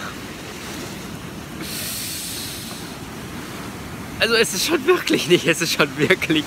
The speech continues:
nicht warm. Ach du Scheiße.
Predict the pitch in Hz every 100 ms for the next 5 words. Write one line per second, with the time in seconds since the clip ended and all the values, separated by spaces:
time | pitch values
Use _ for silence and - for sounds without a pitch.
0 | 151 156 - 123 120 131 147 127 - -
1 | - 349 339 311 - - - 330 - -
2 | - 185 - - 185